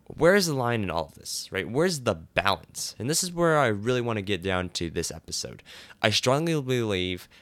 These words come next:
that happiness truly, uh, boils down, really comes down to growing and maintaining these three elements of health, wealth, and love, right? What usually happens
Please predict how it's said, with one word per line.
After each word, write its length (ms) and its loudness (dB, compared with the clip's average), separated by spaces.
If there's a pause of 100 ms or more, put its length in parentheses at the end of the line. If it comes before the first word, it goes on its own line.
(120)
that 200 -2
happiness 720 -4
truly, 600 -4 (640)
uh, 280 2 (140)
boils 320 4
down, 420 0
really 200 0
comes 340 -4
down 300 0
to 120 -6
growing 480 0
and 120 -2
maintaining 520 -6
these 200 -8
three 220 -8
elements 340 -6
of 140 -16
health, 440 -4
wealth, 260 -2
and 140 -10
love, 340 -14 (320)
right? 200 -4 (840)
What 160 0
usually 340 2
happens 600 0